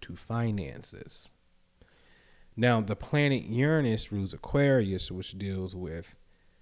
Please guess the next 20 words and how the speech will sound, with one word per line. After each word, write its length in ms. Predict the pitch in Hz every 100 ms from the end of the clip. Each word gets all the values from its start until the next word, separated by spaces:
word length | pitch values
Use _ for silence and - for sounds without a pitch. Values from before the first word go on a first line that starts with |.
| _ _ _ _ -
um, 640 | 101 92 69 50 50 - - 95
being 520 | 104 110 104 98 95 -
eccentric, 760 | 104 - 127 120 - 65 -
thinking 380 | - 113 107 104
outside 480 | 104 - 104 98 87
the 60 |
box, 540 | - 110 107 90 - -
it's 140 | -
technology, 960 | - 104 - 101 110 117 85 82 62 55 -
crazy, 640 | - 117 113 95 87 78
weird. 500 | 95 117 104 69 - - - _ _ - - _ _ _
People 440 | - 185 185 175 147
are 560 | 123 107 98 87 76 - -
making 420 | 101 120 131 104 98
money 440 | 98 117 104 95
by 160 | 90 85
trying 360 | - 220 220
to 80 | 196
sell 460 | - - 120 131 113
you 460 | 90 85 78 92